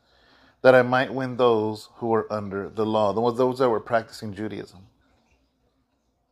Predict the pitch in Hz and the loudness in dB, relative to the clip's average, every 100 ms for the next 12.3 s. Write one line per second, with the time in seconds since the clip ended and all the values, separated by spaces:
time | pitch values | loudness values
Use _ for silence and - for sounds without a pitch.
0 | _ _ _ - 135 127 139 131 101 - | _ _ _ -10 -4 -2 0 0 -2 -10
1 | _ _ _ - - 143 147 180 160 165 | _ _ _ -12 0 4 6 6 4 2
2 | 147 147 180 262 107 90 78 _ _ _ | 4 6 6 4 -2 -8 -8 _ _ _
3 | _ _ _ _ _ _ _ _ - 127 | _ _ _ _ _ _ _ _ -8 -6
4 | 120 113 123 127 107 98 - - _ _ | -4 0 0 -2 -4 -4 -6 -14 _ _
5 | _ _ _ _ 135 135 127 135 175 - | _ _ _ _ 2 2 4 4 4 4
6 | 113 113 120 131 120 127 131 127 123 123 | 2 2 2 -2 -2 -6 -4 -2 0 0
7 | 117 117 113 107 107 - 113 107 104 110 | 0 0 2 0 -2 -4 -4 -4 -10 -4
8 | 135 143 120 101 101 113 131 165 151 120 | 2 2 2 -4 -2 -2 0 -2 -2 0
9 | 101 104 - 110 - - 147 110 - - | 0 0 -4 -6 -6 0 0 0 -6 -6
10 | 113 110 110 120 131 113 120 117 113 113 | -2 -2 -2 -2 -2 -4 -4 -4 -4 0
11 | 127 131 127 120 110 104 104 110 107 95 | 2 0 -4 -4 -2 -2 -2 -2 -2 -2
12 | 98 87 | -6 -6